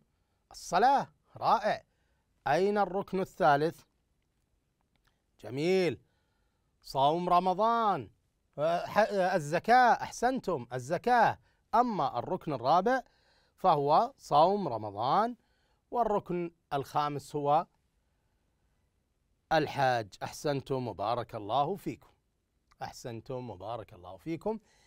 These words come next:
إذن بني الإسلام على خمس: شهادة أن لا إله إلا الله وأن محمد رسول الله،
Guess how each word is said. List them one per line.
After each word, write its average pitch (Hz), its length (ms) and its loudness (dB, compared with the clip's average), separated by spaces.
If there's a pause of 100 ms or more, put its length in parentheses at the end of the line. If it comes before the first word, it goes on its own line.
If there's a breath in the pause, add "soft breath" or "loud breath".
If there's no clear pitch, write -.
(120 soft breath)
إذن 208 360 0
بني 165 380 -2
الإسلام 117 500 -8
على 107 200 -10
خمس: 233 380 -4 (220 soft breath)
شهادة 202 600 -6
أن 120 120 -8
لا 127 200 -4
إله 113 280 -6
إلا 107 260 -10
الله 156 280 -2
وأن 110 260 -4
محمد 120 380 -10
رسول - 360 -14
الله، 175 220 -2